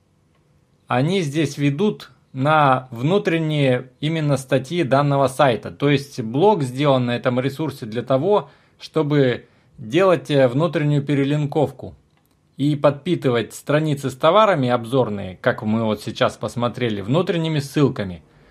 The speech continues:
с нужными ключевыми словами. И здесь, в принципе, э, другой вид заметок идёт. Они на нём тоже регулярно публикуются. Но в блоге,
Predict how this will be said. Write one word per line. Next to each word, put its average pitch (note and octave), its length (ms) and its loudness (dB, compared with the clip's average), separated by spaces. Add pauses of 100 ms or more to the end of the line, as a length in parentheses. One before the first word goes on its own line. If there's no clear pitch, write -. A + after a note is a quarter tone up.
(200)
с - 120 -18
нужными F3 460 2
ключевыми C#3 540 0
словами. A#2 580 2 (500)
И C#3+ 80 -2
здесь, E3+ 300 0
в - 60 -18
принципе, D#3 720 0 (1160)
э, C3 440 4 (220)
другой F3+ 460 4
вид C#3 260 2
заметок F3 540 2
идёт. A#2 400 -4 (2500)
Они D3+ 440 -2
на D3 140 2
нём C#3+ 240 0
тоже C3+ 260 2
регулярно C3+ 540 2
публикуются. D3 880 -4 (560)
Но D#3+ 400 4
в B2+ 100 -2
блоге, E3 640 0